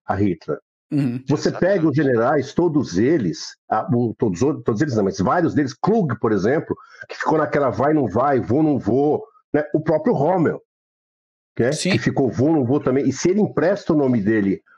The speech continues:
Speaker 1: ao golpe, o golpe ia dar errado, da mesma forma, tá? Talvez nós falássemos de uma outra forma de Rommel hoje. Mas o fato é que, desde o princípio, o golpe estava fadado a dar errado, porque o estado emocional, o estado psíquico dos generais alemães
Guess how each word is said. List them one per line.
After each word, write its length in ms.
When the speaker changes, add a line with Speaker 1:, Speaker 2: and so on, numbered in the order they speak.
Speaker 1:
ao 200
golpe, 520
o 60
golpe 220
ia 60
dar 120
errado, 340
da 80
mesma 260
forma, 320
tá? 260
Talvez 240
nós 160
falássemos 440
de 80
uma 120
outra 240
forma 280
de 80
Rommel 400
hoje. 300
Mas 180
o 60
fato 220
é 40
que, 100
desde 340
o 60
princípio, 560
o 40
golpe 360
estava 260
fadado 560
a 60
dar 240
errado, 500
porque 200
o 60
estado 460
emocional, 560
o 60
estado 320
psíquico 380
dos 100
generais 280
alemães 380